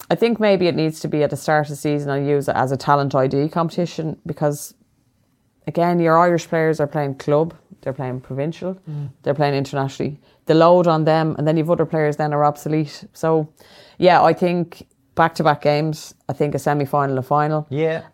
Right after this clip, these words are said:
Speaker 1: And until we evolve it and grow the player pool, that has to be done for now. And I'd probably pu-, put it at maybe the start of the season, really,
Speaker 2: Yeah.
Speaker 1: to get the
Speaker 2: Yeah.
Speaker 1: season kicked off as a launch or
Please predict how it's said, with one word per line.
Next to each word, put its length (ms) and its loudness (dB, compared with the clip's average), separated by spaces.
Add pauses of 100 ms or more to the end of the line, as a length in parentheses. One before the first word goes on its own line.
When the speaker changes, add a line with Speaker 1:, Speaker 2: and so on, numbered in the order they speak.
Speaker 1:
And 140 0
until 360 2
we 320 0 (680)
evolve 520 4
it 160 0
and 240 -2
grow 300 4
the 80 -4
player 300 2
pool, 380 0
that 140 0
has 280 -6
to 80 -8
be 100 -2
done 200 -2
for 140 -6
now. 320 -4
And 120 -4
I'd 100 -2
probably 280 -2
pu-, 180 -4 (120)
put 160 -4
it 120 0
at 120 -4 (140)
maybe 200 -4
the 120 -8
start 320 -6
of 60 -8
the 60 -4
season, 340 -6
really, 200 -4
Speaker 2:
Yeah. 40 -4
Speaker 1:
to 100 -12
get 200 -6
the 80 -4
Speaker 2:
Yeah. 40 -6
Speaker 1:
season 320 -6
kicked 260 -12
off 220 -8
as 120 -12
a 40 -4
launch 460 -6
or 180 -4